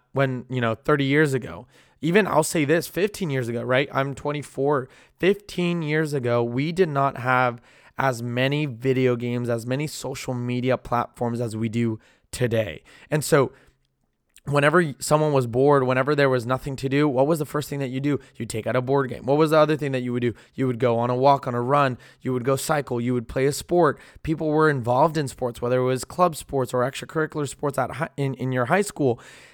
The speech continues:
There was other things to do than just be connected to a technological device. Now, with that being said, there is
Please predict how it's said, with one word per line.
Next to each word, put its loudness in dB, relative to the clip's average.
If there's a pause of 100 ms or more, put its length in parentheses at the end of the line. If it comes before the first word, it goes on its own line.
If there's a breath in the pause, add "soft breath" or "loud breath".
(140 loud breath)
There 6
was 4
other 6
things -4
to -2
do 2
than 0
just -8
be -4
connected -4
to 2
a 4 (420)
technological 2
device. 0
Now, -2 (560 soft breath)
with 0
that 4
being -4
said, 0 (760)
there 6
is 0